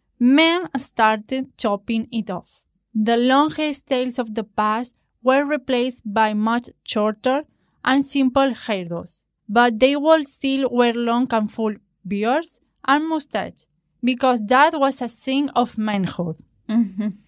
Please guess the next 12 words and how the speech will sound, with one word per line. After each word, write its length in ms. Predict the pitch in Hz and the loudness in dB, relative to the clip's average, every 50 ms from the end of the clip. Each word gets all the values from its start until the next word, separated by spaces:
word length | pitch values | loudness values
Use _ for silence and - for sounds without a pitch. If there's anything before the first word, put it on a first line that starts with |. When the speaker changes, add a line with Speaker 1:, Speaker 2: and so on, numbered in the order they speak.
| _ _ _ _ _ _ _ - | _ _ _ _ _ _ _ -4
Speaker 2:
And 180 | 226 214 220 226 | -2 0 0 2
maybe 300 | 220 202 214 220 196 208 | 2 2 0 0 -2 -6
still. 440 | - - - 196 185 180 180 185 - - _ _ _ _ _ _ _ _ | -8 -10 -8 -6 -6 -6 -6 -10 -14 -18 _ _ _ _ _ _ _ _
Have 260 | - - 302 285 285 330 | -6 -2 -2 -2 0 0
you 340 | 349 349 330 311 294 269 | 2 2 4 4 4 2
seen 640 | 262 - - - - 247 247 247 247 247 247 240 - _ _ _ - | 0 -4 -6 -6 -4 -2 -2 -2 -2 -2 -2 -4 -4 _ _ _ -12
a 100 | - 214 | -12 -12
T 280 | - _ - 233 220 | -10 _ -10 -8 -6
V 140 | 214 226 269 | -6 -4 -4
show, 680 | 285 - - 330 302 302 302 302 302 294 285 285 311 - _ | -6 -6 -4 -4 -2 0 0 0 0 -2 -4 -6 -8 -10 _
Queen 320 | - - 226 226 226 226 | -8 -6 -4 -2 -2 -2
Victoria, 640 | 214 214 - - - - 202 196 185 185 185 - - | -4 -4 -8 -12 -12 -10 -8 -8 -8 -8 -10 -10 -12